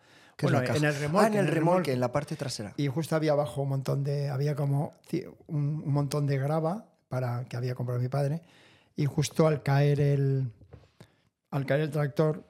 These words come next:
Speaker 2: la caja así, pum, la tierra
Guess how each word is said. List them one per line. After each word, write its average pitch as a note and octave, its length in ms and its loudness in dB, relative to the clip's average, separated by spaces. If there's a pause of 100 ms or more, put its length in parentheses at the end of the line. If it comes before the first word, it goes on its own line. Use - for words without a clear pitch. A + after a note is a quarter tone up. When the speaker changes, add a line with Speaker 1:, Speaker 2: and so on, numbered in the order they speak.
(140)
Speaker 2:
la C#3 200 -4
caja - 400 -8 (280)
así, - 460 -12 (540)
pum, - 160 -6 (500)
la D3+ 200 -2
tierra D#3+ 420 -4